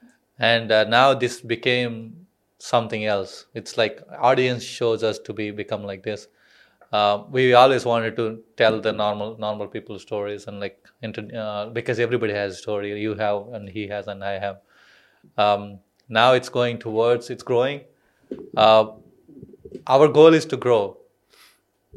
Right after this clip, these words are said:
Anything else comes with it, we're happy with it. And, um, I, I, at this point, I want it to be grown bigger. Then we'll see what happens. But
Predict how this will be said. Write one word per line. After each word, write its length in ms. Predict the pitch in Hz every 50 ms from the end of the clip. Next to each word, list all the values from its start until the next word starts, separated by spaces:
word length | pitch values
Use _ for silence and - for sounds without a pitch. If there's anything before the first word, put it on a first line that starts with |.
| - _ _ - - _ _ _ - - - - 131
Anything 360 | 123 131 135 - 139 135 127
else 500 | 127 127 135 143 135 - - - - -
comes 400 | - - 120 120 120 110 - -
with 160 | - 113 -
it, 260 | 127 127 123 - - _ - -
we're 200 | 147 120 107 101
happy 300 | 98 101 101 101 - 101
with 160 | 98 101 - -
it. 160 | 104 - - -
And, 420 | 123 113 107 107 107 104 101 95
um, 360 | 110 104 104 101 101 101 98 92 _ _ _ _ _
I, 160 | - 110 104 - -
I, 300 | - 123 113 113 - 117
at 80 | 113 107
this 140 | 113 117 -
point, 340 | - 127 120 120 120 117 117
I 180 | 107 110 110
want 320 | 107 101 107 110 110 110 113
it 100 | 104 -
to 60 | 101
be 120 | 104 101
grown 360 | 101 104 104 104 104 104 101 101 104 104
bigger. 340 | 104 104 101 110 127 143 151 - _ _ _ _ _ -
Then 200 | 107 104 101 104
we'll 140 | 104 101 95
see 160 | - - 107
what 220 | 98 101 98 92
happens. 440 | 98 101 98 107 101 98 - - _ _ -
But 200 | 104 101 -